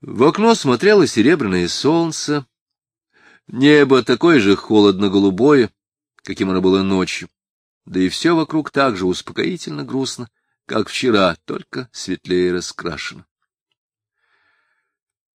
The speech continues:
Бойкая рыжая лошаденка быстро и легко довезла Самгина с вокзала в город. Люди на улицах, тоже толстенькие и немые,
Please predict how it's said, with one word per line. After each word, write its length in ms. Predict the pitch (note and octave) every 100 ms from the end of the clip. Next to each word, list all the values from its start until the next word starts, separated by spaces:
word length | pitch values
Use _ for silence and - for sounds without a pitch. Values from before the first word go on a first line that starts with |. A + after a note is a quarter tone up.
| _ _
Бойкая 480 | C#3+ A#3 B3 G#3+ G#3
рыжая 320 | A3+ G#3 G3+
лошаденка 680 | F#3 - E3 A#3 A3+ - F#3
быстро 400 | F3 A3+ - C3+
и 60 |
легко 320 | A#2+ A#2 -
довезла 400 | F3+ G#2+ F#2 B2+
Самгина 400 | F3+ A2 F#2 A#2
с 100 | E3
вокзала 440 | G#2 E2+ F#2+ C#3 F2
в 80 | D#2
город. 440 | G2 C#3 C3+ - _ _ _ _ _ _ _ _ _ - - - -
Люди 300 | C#3+ C#3+ C3+
на 100 | C#3+
улицах, 540 | F#3+ D3 G2+ G#2+ F#2+
тоже 240 | A2+ G2+
толстенькие 720 | G2 D3 G3+ - G#2+ F2+ F#2 F2+
и 40 |
немые, 460 | F2+ F#2+ F#2+ F#2